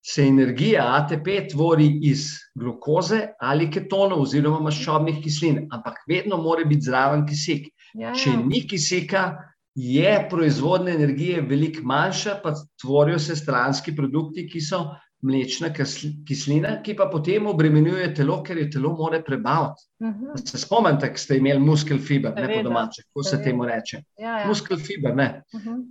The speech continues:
Speaker 1: Ko pravite gor v Mariboru, brez
Speaker 2: Ja,
Speaker 1: fluidnih
Speaker 2: tisto,
Speaker 1: vzrokov.
Speaker 2: mišice, bolečine, to od, od
Speaker 1: Bolečine v
Speaker 2: vadbe.
Speaker 1: mišicah, tako,
Speaker 2: Ja.
Speaker 1: ja. Ja. Tako da, ja, to, to zavedanje, ne, in zato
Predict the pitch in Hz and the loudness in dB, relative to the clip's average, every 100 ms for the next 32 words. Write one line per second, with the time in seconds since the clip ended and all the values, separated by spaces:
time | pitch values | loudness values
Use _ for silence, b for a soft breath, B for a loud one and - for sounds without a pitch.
0 | _ - 156 147 135 131 123 127 123 127 | _ -2 2 4 4 4 0 0 0 0
1 | 127 127 123 113 120 120 113 147 151 - | 0 0 0 -2 -4 -4 2 4 4 2
2 | - 403 427 269 - 339 - 147 - 135 | -2 2 4 4 4 0 0 0 0 2
3 | 240 277 226 202 220 202 185 214 208 - | 0 0 -2 -4 -2 -2 0 0 -2 -2
4 | 277 190 170 226 208 180 175 165 147 156 | -2 -2 -2 0 0 -2 -4 -2 0 2
5 | 147 214 170 147 151 - - - - - | 6 6 8 8 6 4 -4 -10 -12 -8
6 | 180 127 110 104 - _ _ _ _ 127 | -2 -2 -2 -6 -12 _ _ _ _ -8
7 | 110 - _ _ _ _ _ _ _ _ | -8 -8 _ _ _ _ _ _ _ _
8 | _ _ - B B B _ - 147 165 | _ _ -20 B B B _ -8 -2 2
9 | 135 123 139 107 - _ _ _ _ _ | 2 4 2 0 -10 _ _ _ _ _
10 | _ _ 170 185 147 - 196 170 143 139 | _ _ 0 2 2 2 2 4 6 8
11 | 156 147 131 113 127 160 147 135 220 | 8 8 6 2 0 0 0 2 2